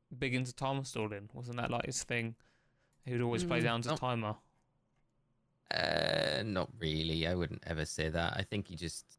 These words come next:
Speaker 2: there was, there's maybe some teams that he's had that are probably a bit more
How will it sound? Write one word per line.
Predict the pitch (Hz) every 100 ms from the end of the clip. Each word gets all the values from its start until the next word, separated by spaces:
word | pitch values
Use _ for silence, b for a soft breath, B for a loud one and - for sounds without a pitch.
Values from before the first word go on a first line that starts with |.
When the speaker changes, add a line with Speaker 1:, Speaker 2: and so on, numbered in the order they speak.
| -
Speaker 2:
there | 104
was, | 95 87 - -
there's | 98 90
maybe | 98 95 90
some | 85 92 90 -
teams | 90 87
that | 85
he's | 87 85
had | 95 87 85
that | 80
are | 80
probably | - 90 87
a | 85
bit | 85
more | 82 90 87 87